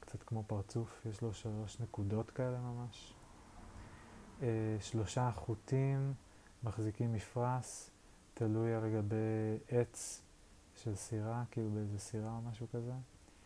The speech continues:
ציור מקרוב של חבל עם מלא שוונצים כזה שמתפרק, אה, חבל כחול, רקע גם כחול, מטושטש.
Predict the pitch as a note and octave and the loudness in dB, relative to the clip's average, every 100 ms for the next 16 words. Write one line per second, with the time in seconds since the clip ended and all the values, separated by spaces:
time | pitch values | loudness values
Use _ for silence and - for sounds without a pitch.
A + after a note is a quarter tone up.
0 | - - - - A#2+ A#2+ B2 B2 A2+ A#2 | -20 -20 -12 2 6 6 4 4 4 4
1 | A2 B2+ A2+ G2 - A#2 A#2 B2+ B2 A2 | 2 2 2 2 4 4 4 2 2 2
2 | G#2+ A2 G#2 A2 A2+ A#2 - B2 B2 B2 | 2 0 0 0 0 0 0 -2 -2 -2
3 | B2 A2 A2 G#2 - A2 A2+ A#2+ - - | -2 -2 -4 -4 -4 -4 -2 -6 -10 -20
4 | - - - - - A#2+ A2 G#2 - A2+ | -20 -20 -20 -20 -6 0 0 0 0 0
5 | A2+ A2 F#2+ - A#2 A#2+ A2+ A2 A2 A2+ | 0 -2 -4 0 2 2 0 -4 -4 -4
6 | A2 A#2 A#2+ A2+ A#2+ A2+ A2 - G2+ - | -4 -4 -4 -4 -2 -2 -2 -6 -8 -6
7 | A#2+ B2+ - | -6 -6 -12